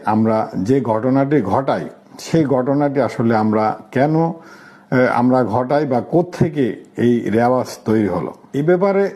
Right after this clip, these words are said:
যেটি বলা হয়েছে, এটি কোরআনের কথা বলছি না, আমি, আহ, সামাজিক মাধ্যম থেকে যেটা, আহ, জানতে পারি, ইসলামী আইনবিদ বা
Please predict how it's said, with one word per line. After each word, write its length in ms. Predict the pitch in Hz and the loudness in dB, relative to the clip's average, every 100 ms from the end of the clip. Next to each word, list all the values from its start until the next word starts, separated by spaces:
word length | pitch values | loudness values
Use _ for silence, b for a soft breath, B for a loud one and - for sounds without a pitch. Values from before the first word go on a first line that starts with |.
| 127 | 2
যেটি 380 | 135 147 151 | 2 2 2
বলা 400 | 127 95 123 151 | 2 0 2 2
হয়েছে, 360 | 160 170 143 151 | 2 0 0 0
এটি 220 | 117 131 127 - | 0 0 -2 -4
কোরআনের 420 | 123 127 147 151 | -2 0 0 0
কথা 300 | 151 135 135 | 0 -2 -2
বলছি 380 | 104 135 135 160 | 0 -2 0 -2
না, 320 | 104 131 208 - | 0 -4 -6 -6
আমি, 400 | 104 104 107 104 B B B B | 0 2 2 -2 B B B B
আহ, 220 | 95 104 104 | -2 0 -2
সামাজিক 540 | - 147 180 175 156 | -2 0 0 0 0
মাধ্যম 420 | 143 143 135 147 | 0 0 0 0
থেকে 380 | 139 143 117 117 - | 0 0 0 0 -2
যেটা, 460 | 95 107 107 101 101 - | -2 0 0 0 -4 -6
আহ, 240 | 101 95 | -2 -2
জানতে 320 | 92 107 113 131 | 0 0 0 0
পারি, 360 | 113 107 139 - B B B B B B | 0 -2 -2 -6 B B B B B B
ইসলামী 600 | 156 156 - 180 185 190 190 - | -2 0 2 2 2 -2 -2 0
আইনবিদ 580 | 113 135 151 170 139 | 0 2 2 2 2
বা 220 | 147 156 | 0 0